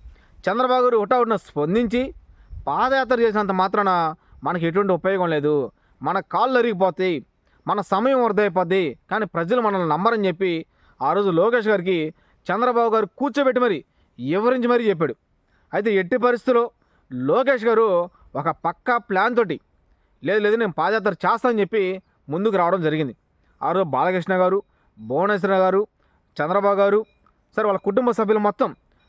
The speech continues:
లోకేష్ గారికి బ్లెస్సింగ్స్ ఇచ్చారు. లోకేష్ గారు వాళ్ళ దగ్గర బ్లెస్సింగ్ తీసుకుని వెంటనే ఇంట్లోంచి కుడికాలు బయటేసి యువగలం అని ఒక పాదయాత్ర చేసుకుంటూ బయటికి రావడం జరిగింది.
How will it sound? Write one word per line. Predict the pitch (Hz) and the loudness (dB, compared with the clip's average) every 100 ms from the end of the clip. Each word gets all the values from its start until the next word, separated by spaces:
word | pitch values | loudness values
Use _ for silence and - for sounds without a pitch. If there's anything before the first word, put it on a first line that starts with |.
| - | -14
లోకేష్ | 117 143 247 269 220 | -4 0 2 0 0
గారికి | 220 190 214 180 170 _ _ - | -2 2 0 0 -6 _ _ -16
బ్లెస్సింగ్స్ | 127 165 196 277 226 | -6 -4 0 0 0
ఇచ్చారు. | 185 147 - _ _ _ _ _ 151 | 0 -4 -4 _ _ _ _ _ -4
లోకేష్ | 220 262 247 | 0 0 0
గారు | 247 | 0
వాళ్ళ | 226 196 | 2 0
దగ్గర | 226 226 170 | 0 0 0
బ్లెస్సింగ్ | 208 285 254 | 0 2 0
తీసుకుని | 208 240 233 202 202 _ _ - | 0 0 0 -2 -6 _ _ -20
వెంటనే | 120 147 185 226 254 240 214 | -8 -4 -2 0 0 0 0
ఇంట్లోంచి | 202 226 208 196 | 0 0 0 -2
కుడికాలు | 208 214 185 | 0 0 2
బయటేసి | 175 185 170 202 175 180 _ _ _ 117 | 0 0 0 0 -2 -6 _ _ _ -6
యువగలం | 156 214 196 190 202 156 - _ - | 0 0 2 2 0 -2 -12 _ -6
అని | 202 | -4
ఒక | 165 - | -2 -4
పాదయాత్ర | 175 190 180 180 | -2 -2 -2 -2
చేసుకుంటూ | 160 202 151 | -2 -4 -2
బయటికి | 160 165 147 | -2 0 0
రావడం | 165 147 | 0 -2
జరిగింది. | 143 135 | -4 -4